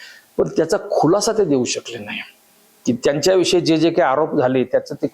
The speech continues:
स्पष्टीकरण देऊ शकले नाही. त्याच्यामुळं ज्यावेळेस एखादा आरोप होतो त्यावेळेस प्रशासनाने त्याच्यावरती स्पष्ट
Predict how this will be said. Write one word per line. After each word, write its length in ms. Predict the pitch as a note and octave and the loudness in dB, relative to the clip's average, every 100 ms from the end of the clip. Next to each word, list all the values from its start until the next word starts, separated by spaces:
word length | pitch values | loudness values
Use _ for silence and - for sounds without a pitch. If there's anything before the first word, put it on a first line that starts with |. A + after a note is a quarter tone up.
| - | -6
स्पष्टीकरण 640 | - B2 - C3 C#3 C#3 | -4 -4 -2 0 0 2
देऊ 180 | C3 C#3 | 2 0
शकले 320 | - A#2+ B2 | -2 -4 0
नाही. 160 | A#2 A2+ | 0 0
त्याच्यामुळं 440 | B2 D3 C#3+ D#3+ E3 - - _ A2+ | -2 0 0 0 -2 -12 -20 _ 0
ज्यावेळेस 480 | D3 F3 F#3 F#3 - | 2 4 4 2 0
एखादा 320 | D3 D#3+ F3 | 0 0 0
आरोप 440 | - C#3+ D#3 E3+ | 0 0 0 0
होतो 440 | D3 D3 C3+ B2+ C3+ - | -2 0 0 0 -2 0
त्यावेळेस 440 | D3 D3 D#3 D#3 | 2 2 2 -2
प्रशासनाने 680 | - C#3 B2 C#3 C#3 C#3+ C#3+ | -4 -2 0 -2 -2 -2 0
त्याच्यावरती 640 | C3+ - C3+ B2 D3+ D#3 | -2 0 0 0 0 0
स्पष्ट 480 | D#3+ - C#3+ C#3+ - | -2 -2 -2 -2 -4